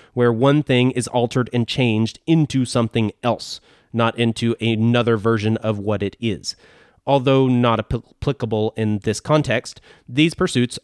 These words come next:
also contradict the principles against illicit mixtures, as stated in Old Testament law, and that is a totally different study. There is an obvious difference between Yeshua's right to change nature and matter and the state's rights.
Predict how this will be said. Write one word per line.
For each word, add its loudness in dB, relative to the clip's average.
also 0
contradict -2
the -2
principles -2
against -4
illicit -2
mixtures, -4
as -4
stated -2
in -2
Old -6
Testament -8
law, -4
and -8
that -4
is -6
a -6
totally -2
different -10
study. -10
There 2
is 0
an -2
obvious 0
difference -2
between 2
Yeshua's 0
right 0
to -4
change 0
nature -2
and 0
matter -2
and 2
the -4
state's -4
rights. -8